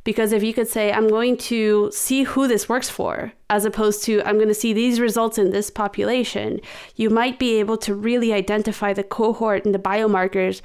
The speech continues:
that can truly benefit from a therapy and those who really shouldn't take it. Um, and I think that's good for everybody. Uh, so I think all the way from, you know, target discovery, drug discovery, and accelerating the clinical trial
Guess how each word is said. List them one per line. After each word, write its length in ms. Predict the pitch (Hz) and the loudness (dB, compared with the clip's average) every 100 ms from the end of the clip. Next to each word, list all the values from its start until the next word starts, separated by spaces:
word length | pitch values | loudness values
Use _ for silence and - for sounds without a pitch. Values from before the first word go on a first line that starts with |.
| - - - | -18 -12 -4
that 140 | 208 | -2
can 160 | 208 196 | -2 -4
truly 460 | - - 277 262 220 | -4 0 2 2 2
benefit 480 | 208 226 226 202 | 0 0 0 -4
from 200 | - 202 | -2 -2
a 80 | 185 | 0
therapy 460 | - 214 254 294 277 | 0 -2 0 2 2
and 120 | 220 | 2
those 220 | 208 220 | 2 0
who 100 | 226 | 0
really 320 | 202 226 233 | 0 0 0
shouldn't 340 | 202 - 269 214 | -2 -2 0 -2
take 200 | 196 - | -4 -6
it. 180 | - - - - - | -8 -12 -18 -18 -4
Um, 340 | 196 196 185 202 | 0 2 2 4
and 100 | 208 | 2
I 60 | |
think 160 | 208 202 | 2 0
that's 160 | 233 - | 0 0
good 140 | 208 | -2
for 100 | 185 | 0
everybody. 560 | 190 247 - - 240 - - - - - | 0 0 -4 -4 -6 -8 -14 -20 -10 0
Uh, 200 | 202 196 | 2 2
so 120 | 226 | 0
I 80 | 208 | 0
think 220 | 233 220 | 2 2
all 140 | 240 | 2
the 80 | 269 | 2
way 160 | 233 226 | 2 0
from, 560 | - 208 190 190 196 196 - _ _ | 0 2 4 4 2 -2 -12 _ _
you 100 | 220 | 2
know, 140 | 202 196 | 4 2
target 420 | - 240 247 247 | 0 0 0 -2
discovery, 800 | 233 - 220 208 202 208 202 196 _ _ 214 | -2 -2 -2 2 2 4 2 -2 _ _ -4
drug 300 | 226 226 220 | 0 0 0
discovery, 960 | 226 - - 214 208 196 196 196 196 196 - - - | 0 -2 -2 0 2 4 4 4 2 -2 -12 -20 -6
and 140 | - 233 | 0 2
accelerating 640 | 226 262 254 254 247 247 | 2 2 2 4 4 2
the 100 | 214 | 0
clinical 380 | - 240 247 196 | 0 0 0 -2
trial 580 | - 226 233 214 202 | 0 2 4 4 2